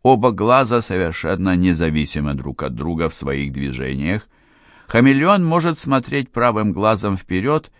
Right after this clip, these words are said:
или вверх, или вправо, а в то же время левым глазом влево или вниз. Благодаря такому устройству глаз это странное животное может очень удобно,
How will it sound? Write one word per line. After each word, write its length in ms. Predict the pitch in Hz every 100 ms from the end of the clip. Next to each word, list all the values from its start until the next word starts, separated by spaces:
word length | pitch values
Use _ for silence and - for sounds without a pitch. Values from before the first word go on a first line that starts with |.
| _ _ _ _ _
или 340 | - 151 160 160
вверх, 640 | 123 104 104 113 101 - _ _
или 280 | 120 101 95
вправо, 640 | - - 76 65 80 135 - _ _ _ _ _
а 80 | -
в 60 | -
то 160 | 208
же 100 | 196
время 320 | 170 185 175
левым 420 | 151 131 165 160 147
глазом 580 | 120 123 143 156 151 - _ _ -
влево 680 | 98 95 92 90 117 143 147
или 260 | 101 107 120
вниз. 500 | 113 85 78 - - _ _ _ _ _ _
Благодаря 540 | 104 120 123 123 120
такому 480 | 117 110 120 117 104
устройству 640 | 95 - 95 92 82 - 78
глаз 440 | 71 76 98 - _ _ _ _ _ -
это 260 | 139 165
странное 540 | 151 135 160 151 143 123
животное 600 | 110 123 143 - 117 98
может 400 | 117 110 110 -
очень 420 | 107 104 - 82 78
удобно, 640 | 69 69 73 69 101 147